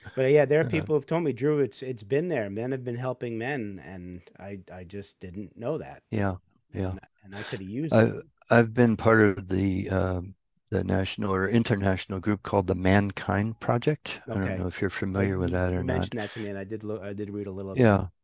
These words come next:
Speaker 2: It's been around thirty some years or something or other. Um, but a, a small group of men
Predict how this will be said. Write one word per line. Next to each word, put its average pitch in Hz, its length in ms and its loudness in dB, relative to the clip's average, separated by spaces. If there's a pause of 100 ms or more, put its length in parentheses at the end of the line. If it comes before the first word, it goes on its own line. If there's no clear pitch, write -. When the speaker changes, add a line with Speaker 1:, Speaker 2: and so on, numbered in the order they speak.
(120)
Speaker 2:
It's - 80 -20
been 147 160 6
around 101 520 4
thirty 95 600 0
some 95 260 0
years 98 280 2
or 95 80 2
something 90 380 -4
or 92 120 0
other. 95 460 0
Um, 92 400 2 (520)
but 107 160 8
a, 104 260 6 (440)
a 104 40 -12
small 107 340 2
group 104 200 0
of 95 80 2
men 101 420 4